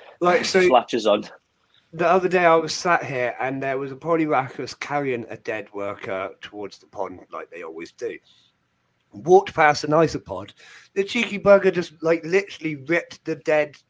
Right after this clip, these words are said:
Speaker 1: ant out of the other ant's hands, like, antenna or whatever. And then they, like, went into this wrestling match between this dead ant. I was like, "Oh my God, what's going on?"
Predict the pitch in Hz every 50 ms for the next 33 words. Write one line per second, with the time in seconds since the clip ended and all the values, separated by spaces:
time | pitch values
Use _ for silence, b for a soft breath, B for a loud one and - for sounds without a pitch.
0 | _ - 143 156 151 147 147 123 - - 127 143 147 151 - 123 139 139 135 131
1 | - _ - 139 135 123 - 123 147 139 143 131 - 131 131 123 120 107 - -
2 | - - 139 120 107 98 95 98 117 120 131 - - B B B B B B _
3 | - 92 - 92 107 113 110 - 123 110 107 113 117 113 113 113 92 98 101 98
4 | 101 107 117 B B B B B B B B - - 196 196 202 202 202 196 196
5 | 185 185 185 185 180 165 170 185 180 165 175 180 - 175 170 180 160 - 151 143
6 | 127 120 131 - - - 156 156 147 139 135 127 113 113 - - - - 143 131
7 | - - 147 143 143 147 143 143 135 - _ _ 151 143 147 139 143 139 147 147
8 | 135 123 110 - 123 123 - - 156 151 135 156 165 156 147 139 131 120 110 107
9 | - _ - 147 147 139 135 123 120 131 131 - - - 147 139 135 135 131 143
10 | 147 139 127